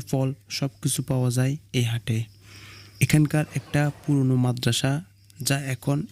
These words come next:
ইতিহাস হয়ে পড়ে আছে। একসময় এই জায়গায় পাঠদান করা হতো, কিন্তু জরাজীর্ণ অবস্থায় পড়ে থাকার কারণে এটা একেবারেই অব্যবহারযোগ্য হয়ে পড়েছে। আজকে আমি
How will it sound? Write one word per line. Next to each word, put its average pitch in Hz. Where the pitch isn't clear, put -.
ইতিহাস 135
হয়ে 135
পড়ে 127
আছে। -
একসময় 151
এই 151
জায়গায় 135
পাঠদান 127
করা 123
হতো, 117
কিন্তু 135
জরাজীর্ণ 123
অবস্থায় 127
পড়ে 127
থাকার 131
কারণে 123
এটা 139
একেবারেই 127
অব্যবহারযোগ্য 131
হয়ে 127
পড়েছে। 120
আজকে -
আমি 139